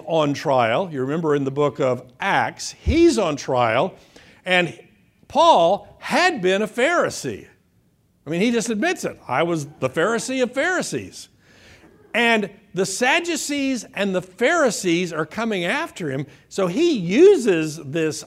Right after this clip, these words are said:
idea of the resurrection to get the two of them fighting amongst themselves so that the Pharisees will protect him and let him go.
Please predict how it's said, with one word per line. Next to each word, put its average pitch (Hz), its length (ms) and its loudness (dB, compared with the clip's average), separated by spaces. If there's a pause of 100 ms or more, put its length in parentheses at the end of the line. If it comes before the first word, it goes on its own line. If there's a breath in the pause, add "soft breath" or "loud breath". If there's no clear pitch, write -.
(160)
idea 160 500 0
of 147 120 -4
the 147 100 -2
resurrection 151 720 -2 (200 loud breath)
to 196 100 -2
get 214 200 -2
the 202 80 -4
two 262 260 2
of 208 120 4
them 311 260 0
fighting 233 440 -2
amongst 254 400 -2
themselves 151 680 0 (200 loud breath)
so 214 180 -2
that 208 100 2
the 185 100 -8
Pharisees 240 580 -2
will 185 80 -2
protect 233 400 -6
him 208 120 -2
and 196 80 -2
let 180 160 2
him 190 120 0
go. 160 400 2